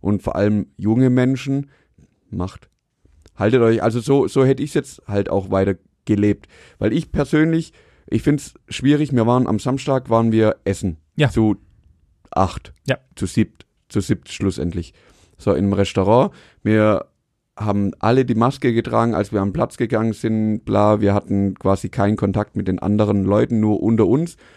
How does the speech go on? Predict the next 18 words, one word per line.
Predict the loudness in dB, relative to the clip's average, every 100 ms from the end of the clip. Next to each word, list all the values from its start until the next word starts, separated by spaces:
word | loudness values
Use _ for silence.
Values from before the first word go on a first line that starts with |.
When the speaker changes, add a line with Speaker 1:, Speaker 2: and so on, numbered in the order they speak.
| -20 _
Speaker 1:
Und | -2 2 2 0 0
wenn | 0
ich | 0
ehrlich | 0 0 -2
bin, | -2 0 -2 -6 _ _ _ _ _ _
bis | -2 0 -2 -4
auf | 0 0 0 -4 -16 _ _ _ _ _ _ -2
eine | 0 2 0
Person, | 0 -2 -2 0 0 0
die | 0
da | 2 0
am | -2
Tisch | -4 -6 -8
gesessen | -6 -6 -4 -4
ist, | -4 -6
hab | -6 -6
ich | -8 -10
jeden | -4 2 2 4 2 0